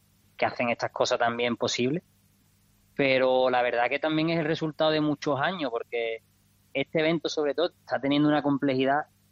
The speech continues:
muy amplia al celebrarse en Tailandia y al estar en copromoción con la promotora número uno de aquí. O sea, es una cosa que es una de las cosas que ha afectado a que el evento siga adelante aún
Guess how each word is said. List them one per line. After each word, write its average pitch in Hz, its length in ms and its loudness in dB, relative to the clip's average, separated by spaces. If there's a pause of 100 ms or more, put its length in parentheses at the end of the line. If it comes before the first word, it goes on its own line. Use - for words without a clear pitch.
muy 131 220 2
amplia 139 560 2
al 113 260 -4
celebrarse 117 400 0
en 131 80 0
Tailandia 135 580 2
y 135 60 2
al 123 100 2
estar 117 440 -2
en 127 120 -4
copromoción 139 640 0 (480)
con 135 160 2
la 123 100 2
promotora 120 480 2
número 135 320 2
uno 123 240 2
de 117 100 2
aquí. 113 220 -4
O 101 40 -4
sea, 113 200 2
es 110 60 0
una 127 220 0
cosa 135 360 0 (800)
que 127 220 0 (320)
es 143 140 0
una 165 200 2
de 165 60 2
las 160 140 0
cosas 165 360 -2
que 151 120 -2
ha 131 100 0
afectado 147 600 -2
a 156 100 0
que 123 260 -4
el 110 80 -6
evento 113 320 -6
siga 143 280 -2
adelante 131 460 0
aún 120 460 -2